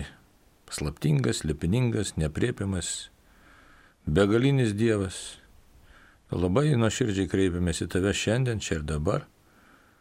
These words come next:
Apšviesk mūsų sužeistus protus, pagydyk mūsų emocijas, širdis,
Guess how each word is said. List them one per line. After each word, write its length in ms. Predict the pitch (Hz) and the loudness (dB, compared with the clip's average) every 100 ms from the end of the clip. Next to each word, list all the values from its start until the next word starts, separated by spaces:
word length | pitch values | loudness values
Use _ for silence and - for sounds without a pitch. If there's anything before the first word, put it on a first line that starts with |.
| _ _ _ _ _ _ | _ _ _ _ _ _
Apšviesk 460 | - - 127 113 - | -2 4 4 4 0
mūsų 300 | 87 - 76 - - | -2 -2 -6 -8 -4
sužeistus 540 | 113 85 85 - 80 | 0 2 0 -2 -8
protus, 640 | - 71 69 - 95 - - - - - | 0 2 2 -2 -6 -8 -12 -18 -20 -4
pagydyk 440 | 85 87 85 - | -2 0 -2 -2
mūsų 320 | 85 82 - 71 - _ - - - - - _ _ - | -4 -2 -6 -12 -16 _ -20 -20 -20 -20 -20 _ _ -2
emocijas, 720 | - 127 131 127 101 - - - - - - | 2 2 2 -2 -2 -2 -10 -14 -20 -20 -20
širdis, 800 | - - 127 110 101 - - - | -8 0 0 2 -2 -4 -10 -16